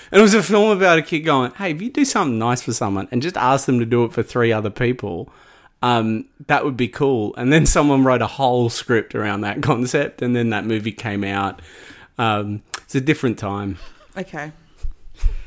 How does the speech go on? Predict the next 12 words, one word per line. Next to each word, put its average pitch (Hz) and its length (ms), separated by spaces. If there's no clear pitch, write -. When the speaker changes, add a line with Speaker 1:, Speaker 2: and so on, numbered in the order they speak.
Speaker 2:
Thank 202 280
you 208 80
for - 40
Speaker 1:
Sorry, 131 200
Speaker 2:
that. 123 60
Speaker 1:
Dave, 123 280
back 127 240
to 123 200
it. 101 160
We 123 120
were 123 160
Speaker 2:
Yeah. 151 140